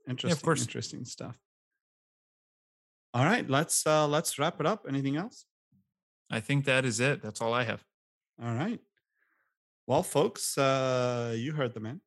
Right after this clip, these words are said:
Speaker 1: That's our show for today. You can email us at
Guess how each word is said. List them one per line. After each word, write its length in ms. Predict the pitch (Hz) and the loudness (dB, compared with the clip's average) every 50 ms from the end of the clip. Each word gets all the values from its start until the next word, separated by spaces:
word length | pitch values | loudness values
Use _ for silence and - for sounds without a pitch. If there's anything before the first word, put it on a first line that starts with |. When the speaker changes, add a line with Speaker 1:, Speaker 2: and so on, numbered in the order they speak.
| _ _ _ _ - | _ _ _ _ -2
Speaker 1:
That's 280 | 117 135 160 156 - | 0 0 0 0 2
our 200 | 151 156 160 147 | 2 2 4 2
show 320 | 127 - - - 139 170 170 | 2 0 0 2 2 0 0
for 220 | - - 139 135 | -2 -4 -6 -6
today. 500 | 127 - 120 120 123 143 160 147 113 98 _ _ _ _ _ _ _ _ _ _ _ _ _ _ _ - | -6 -4 -2 0 2 2 2 0 -2 -4 _ _ _ _ _ _ _ _ _ _ _ _ _ _ _ -10
You 200 | 104 113 139 139 | -6 -4 -4 -2
can 180 | - 143 127 - 139 | 0 0 0 2 2
email 300 | 139 160 165 160 147 135 | 2 2 2 2 2 2
us 240 | 123 117 107 - - - | 0 -2 -2 -6 -8 -6
at 360 | 151 139 143 139 127 113 113 | -4 -2 0 0 -2 -2 -4